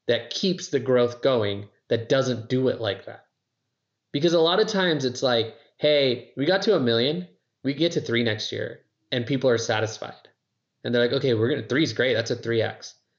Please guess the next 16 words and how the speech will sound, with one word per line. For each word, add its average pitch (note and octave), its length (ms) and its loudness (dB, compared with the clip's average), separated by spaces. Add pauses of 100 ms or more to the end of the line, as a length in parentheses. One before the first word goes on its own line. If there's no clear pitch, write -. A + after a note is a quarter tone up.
(240)
But E3 160 -2
you're G#3 100 4
only G#3+ 240 4
at G3 80 4
a F#3+ 60 4
million, D3+ 600 2 (600)
you B2+ 140 -2
know, D3 240 2
like, A#2+ 460 -2 (580)
you C3+ 220 -4
can C4+ 220 0
ten E3 220 0
X A#2 280 -4
it A2+ 120 0
next A#2 300 -4
year. F3 320 -2